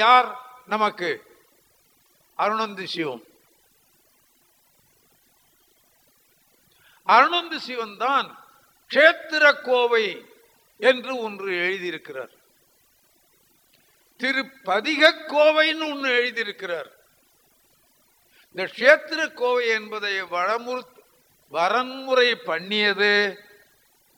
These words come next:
உமாபதி சிவாச்சாரியார். ஆமா, எனக்கு அது பாடமும் கூட. என்னுடைய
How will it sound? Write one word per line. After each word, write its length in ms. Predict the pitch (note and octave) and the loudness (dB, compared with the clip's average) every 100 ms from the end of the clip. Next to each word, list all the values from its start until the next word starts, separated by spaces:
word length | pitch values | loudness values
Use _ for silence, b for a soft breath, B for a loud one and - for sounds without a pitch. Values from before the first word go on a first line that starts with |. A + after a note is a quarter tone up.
| C3 | -14
உமாபதி 560 | D#3+ A#3 C#4 B3+ F#3+ E3+ - | -2 2 2 2 -6 -12 -14
சிவாச்சாரியார். 720 | D3 D3+ C#3 B2 G#2+ F#2 _ _ _ _ _ _ _ _ _ _ _ _ _ _ _ _ _ _ _ _ _ _ _ _ _ _ _ _ _ _ _ - E3+ | -12 -12 -12 -14 -14 -18 _ _ _ _ _ _ _ _ _ _ _ _ _ _ _ _ _ _ _ _ _ _ _ _ _ _ _ _ _ _ _ -10 -8
ஆமா, 220 | F3+ D#3 - _ _ _ _ _ _ _ | -8 -10 -20 _ _ _ _ _ _ _
எனக்கு 360 | D#3 E3+ F#3 F3 D#3 | -6 -4 -4 -4 -2
அது 100 | D3 - D#3 | -2 -2 4
பாடமும் 600 | F3+ A3+ A#3 A3+ A#3 A3 - | 6 6 4 0 -4 -8 -10
கூட. 200 | D#3+ C#3 A2 - _ _ _ _ _ _ _ _ D3+ | -10 -10 -12 -16 _ _ _ _ _ _ _ _ -12
என்னுடைய 260 | F3 F3 | -12 -6